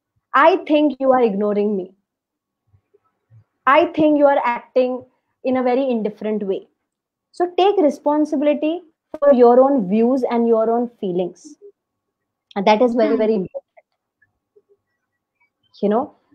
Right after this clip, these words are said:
Speaker 1: that is one. Third is try to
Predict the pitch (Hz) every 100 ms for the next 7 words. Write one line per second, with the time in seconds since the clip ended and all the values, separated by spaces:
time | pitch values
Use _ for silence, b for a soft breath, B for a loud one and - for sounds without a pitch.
0 | _ - 226 277 233 202 - _ _ _
1 | - 339 427 440 - 240 240 - _ _
2 | _ _ _ _ 294 302 381 403